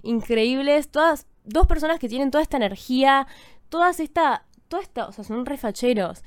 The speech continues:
toda esta vitalidad, todas estas ganas de comerse el mundo, todas estas ganas de ir por s-, por las cosas que ellos los mueven, todas estas ganas de... De,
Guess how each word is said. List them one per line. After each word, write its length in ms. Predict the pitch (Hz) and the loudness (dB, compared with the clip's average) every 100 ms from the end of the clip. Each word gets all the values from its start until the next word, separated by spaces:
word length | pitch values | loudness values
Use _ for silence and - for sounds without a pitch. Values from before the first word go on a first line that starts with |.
| - - - | -20 -20 -4
toda 140 | 294 | -2
esta 140 | 320 | 0
vitalidad, 580 | 247 226 196 220 269 262 | 0 0 0 4 4 4
todas 180 | 302 320 | 2 -2
estas 220 | 302 302 | -2 -4
ganas 200 | 262 302 | 0 0
de 120 | 277 | 0
comerse 340 | 226 220 247 294 | -2 -2 -2 0
el 80 | 254 | 0
mundo, 300 | 247 269 240 | 2 2 0
todas 160 | 262 | -4
estas 180 | 262 269 | -6 -6
ganas 240 | 247 277 | -2 -2
de 80 | 254 | -2
ir 160 | 233 233 | -2 2
por 140 | - | 2
s-, 200 | - - | 2 -10
por 140 | - 214 | -14 -12
las 120 | 196 | -10
cosas 260 | - 262 262 | -8 -8 -8
que 80 | |
ellos 200 | 226 269 | -8 -6
los 120 | 226 196 | -6 -4
mueven, 540 | 214 240 247 247 240 - - - - | -2 0 0 -2 -4 -10 -20 -20 -8
todas 200 | - 339 | -2 -2
estas 260 | 311 330 285 | 0 -2 0
ganas 280 | 302 339 285 | 0 0 0
de... 260 | 277 320 - - - _ | -2 -4 -8 -20 -20 _
De, 380 | - 233 226 - | -2 0 0 -2